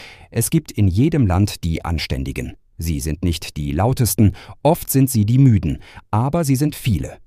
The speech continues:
mehr als die Scharfmacher glauben, und ihre Stunde schlägt jetzt.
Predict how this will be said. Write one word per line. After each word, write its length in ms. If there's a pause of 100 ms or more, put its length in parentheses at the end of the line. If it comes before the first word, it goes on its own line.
(100)
mehr 340
als 220
die 140
Scharfmacher 580
glauben, 440 (240)
und 180
ihre 180
Stunde 380
schlägt 400
jetzt. 400